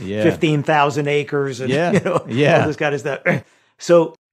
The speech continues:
Speaker 2: you can run the multi-op business without
Speaker 1: Mm-hmm.
Speaker 2: being the D J.
Speaker 1: That's true.
Speaker 2: But, but if you're gonna be the, "Let me teach you how to do this." Yeah, I was out there last Saturday doing this. I,
Speaker 1: Mm-hmm.
Speaker 2: I was over there doing this. And, and
Speaker 1: Mm-hmm.
Speaker 2: that's,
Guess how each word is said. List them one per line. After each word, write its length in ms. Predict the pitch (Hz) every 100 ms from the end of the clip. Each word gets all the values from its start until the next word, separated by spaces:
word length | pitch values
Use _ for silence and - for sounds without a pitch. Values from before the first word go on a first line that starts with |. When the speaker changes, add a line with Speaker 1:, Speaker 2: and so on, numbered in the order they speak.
| _ -
Speaker 2:
you 180 | 185
can 220 | 233 240 151
run 320 | 185 220 190
the 80 | 151
multi-op 680 | 165 151 156 147 123 -
business 680 | 151 156 - - - - - _
without 380 | 147 143 147 135
Speaker 1:
Mm-hmm. 60 |
Speaker 2:
being 460 | 127 147 135 127 - _ _
the 140 | 120 120
D 220 | 139 143
J. 360 | 117 - - 233
Speaker 1:
That's 140 | 262
true. 220 | - 175
Speaker 2:
But, 340 | 180 143 120 - _ _ -
but 100 | 143
if 120 | 127
you're 180 | 156 185
gonna 200 | 170 151
be 280 | 127 170 170
the, 380 | 135 127 123 -
"Let 160 | 139 180
me 120 | 156
teach 360 | - 165 - 151
you 100 | 127
how 140 | 135
to 80 | 117
do 220 | 117 170
this." 320 | 123 123 - -
Yeah, 180 | 139 127
I 120 | 147
was 180 | 165 143
out 180 | 143 143
there 140 | 131
last 260 | 123 117 -
Saturday 380 | 135 120 110
doing 240 | 107 113 113
this. 260 | 82 73 _ _ -
I, 120 | 131
Speaker 1:
Mm-hmm. 80 | -
Speaker 2:
I 100 | 143
was 180 | 151 131
over 200 | 135 127
there 200 | 123 120
doing 280 | 120 113 110
this. 220 | 110 -
And, 220 | 143 147
and 60 | 151 139
Speaker 1:
Mm-hmm. 60 |
Speaker 2:
that's, 320 | 156 151 -